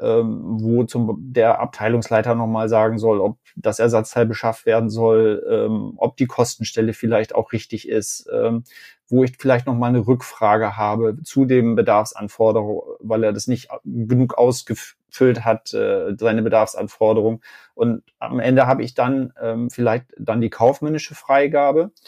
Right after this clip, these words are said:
Und, ähm, auch hier mit verschiedenen Varianten. Das heißt also, man kommt sehr schnell aus diesem statischen Freigabeprozess raus in einen dynamischen Pre-,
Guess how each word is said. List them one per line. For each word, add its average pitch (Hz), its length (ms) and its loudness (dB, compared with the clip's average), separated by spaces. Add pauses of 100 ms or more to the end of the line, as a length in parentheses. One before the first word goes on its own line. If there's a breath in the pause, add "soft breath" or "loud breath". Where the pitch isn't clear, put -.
(420 soft breath)
Und, 127 440 2
ähm, 117 300 4
auch 113 160 0
hier 139 440 2
mit - 420 -8
verschiedenen 131 540 0
Varianten. 110 580 -2
Das - 160 -10
heißt 120 160 -2
also, 117 140 -4
man 117 80 -4
kommt 120 240 -4
sehr 123 180 0
schnell 123 300 -2
aus 117 160 2
diesem 113 320 0
statischen 123 760 -2
Freigabeprozess 117 1500 0
raus 120 240 4
in 113 140 -10
einen 120 200 0
dynamischen 113 540 0
Pre-, - 240 -14